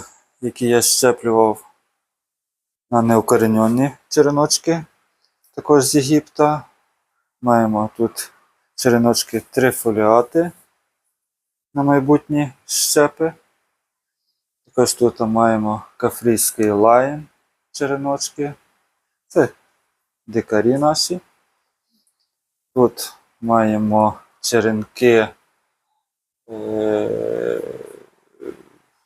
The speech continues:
лайму, а, укорінені.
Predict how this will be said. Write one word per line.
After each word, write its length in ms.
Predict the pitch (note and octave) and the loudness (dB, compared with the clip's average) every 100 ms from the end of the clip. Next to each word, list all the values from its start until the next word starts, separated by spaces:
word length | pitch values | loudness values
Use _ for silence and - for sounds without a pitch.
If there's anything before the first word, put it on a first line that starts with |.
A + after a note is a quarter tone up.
| _ _ _ _ _ _ _ _ _ _ _ _ _ _ | _ _ _ _ _ _ _ _ _ _ _ _ _ _
лайму, 600 | A2+ A2+ A2+ B2+ D3 E3+ _ _ _ _ _ _ _ _ _ _ _ _ _ _ _ D#3 | 2 4 2 0 -2 -4 _ _ _ _ _ _ _ _ _ _ _ _ _ _ _ -4
а, 200 | D#3+ D#3 _ | -4 -4 _
укорінені. 800 | D3 - D#3 D#3+ D#3+ D#3+ D#3 D#3+ | -12 0 2 2 0 -2 -4 -8